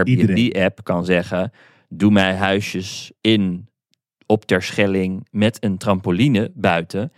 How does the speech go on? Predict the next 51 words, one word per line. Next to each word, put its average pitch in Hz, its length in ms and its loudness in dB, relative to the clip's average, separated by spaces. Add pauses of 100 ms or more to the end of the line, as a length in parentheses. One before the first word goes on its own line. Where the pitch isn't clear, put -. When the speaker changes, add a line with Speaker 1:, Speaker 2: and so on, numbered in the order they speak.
(320)
Speaker 2:
En 104 120 -2
dat 98 140 2
dan 95 120 -2
G 92 180 -2
P 107 60 -6
T 101 320 0
door 92 140 0
alle 95 180 0
foto's 98 380 0
gaat 87 240 -2
van 92 100 -8
huisjes 90 260 -2
op - 60 -20
Terschelling 95 560 -4
om 92 280 -4
object, 104 520 -2 (120)
object, 107 640 -2
eh, 95 120 -4
herkenning 95 680 0
te - 60 -12
kunnen 90 240 -2
doen. 90 260 0
En 95 180 -4
dan 92 160 0
trampoline, 117 720 0
eh, - 140 -6
trampolines 120 640 -2
te - 80 -4
herkennen. 123 460 0
En 107 120 0
dan 101 120 4
wil 104 120 2
een 95 100 0
programmeur 104 480 0
van 104 120 -8
Airbnb 95 640 -2
wil 95 160 2
niet 107 280 2 (560)
de 92 160 0
letterlijke 98 420 0
tekst, - 280 -2
"Er 214 140 0
staat 95 280 0
een 87 140 -6
trampoline 95 540 2
in 85 120 -4
deze 82 300 -2
tuin." 82 260 -4
Die 107 120 0
wil 92 240 0
een 92 200 -6